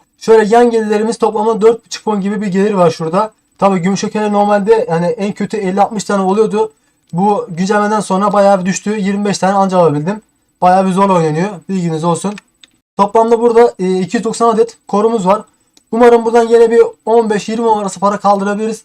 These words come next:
Ben hemen şöyle hızlı açayım tekrar kayda gireyim. Evet arkadaşlar şöyle göstereyim sizlere. Yontunmuş şekilde. Hemen şöyle hızlıca göstereyim sizlere. Şimdi Ender'e geçiyoruz denemeye.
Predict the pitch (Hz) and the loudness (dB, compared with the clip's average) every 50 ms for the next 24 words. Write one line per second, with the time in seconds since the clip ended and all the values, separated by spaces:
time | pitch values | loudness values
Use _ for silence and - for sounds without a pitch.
0 | _ - 196 208 214 220 220 208 - 220 208 185 170 190 190 196 226 208 220 - | _ -4 -2 0 0 0 -2 -2 -2 -2 -2 -2 -4 -4 0 0 0 0 0 -6
1 | 220 - 214 - - 175 170 - 180 165 175 185 175 165 156 151 127 - _ _ | -6 -6 -6 -4 -4 -4 -2 -2 -2 -2 -2 -2 -4 -4 -4 -6 -8 -10 _ _
2 | _ - 190 180 156 151 147 139 - 147 143 - - 175 165 - - - - 175 | _ -2 0 0 0 0 -4 -4 -6 -6 -6 -4 -4 -6 -6 -6 -10 -12 -8 -4
3 | 175 170 165 156 151 156 156 - - 156 156 147 - - 135 135 143 151 170 170 | -4 -2 -2 -2 -4 -6 -6 -4 -6 -8 -8 -8 -12 -10 -8 -6 -4 -2 -4 -4
4 | 170 _ _ _ - 160 175 185 180 180 - 160 156 147 143 135 - - 175 165 | -4 _ _ _ -6 -2 0 0 0 -2 -6 -8 -6 -6 -8 -8 -8 -10 -8 -8
5 | 165 175 160 160 165 170 170 170 _ _ _ _ _ _ _ _ _ _ _ _ | -8 -8 -6 -4 -4 -4 -4 -6 _ _ _ _ _ _ _ _ _ _ _ _
6 | _ - 175 165 156 143 135 127 - 160 147 147 151 147 143 135 139 143 143 _ | _ -8 -6 -6 -4 -6 -8 -8 -8 -8 -8 -8 -8 -8 -6 -6 -6 -8 -8 _
7 | _ _ - 156 156 139 - 143 135 127 - - 135 127 131 139 151 165 170 165 | _ _ -12 -12 -12 -10 -8 -8 -10 -10 -12 -12 -12 -8 -6 -4 -4 -4 -6 -8
8 | _ _ _ _ _ - - 226 180 160 185 175 175 170 170 160 160 160 151 143 | _ _ _ _ _ -14 -10 -8 -6 -6 -6 -4 -2 -2 -2 0 0 -2 -2 -2
9 | 131 - 135 127 120 139 135 131 127 120 117 117 | -4 -6 -8 -8 -6 -6 -6 -6 -6 -8 -10 -12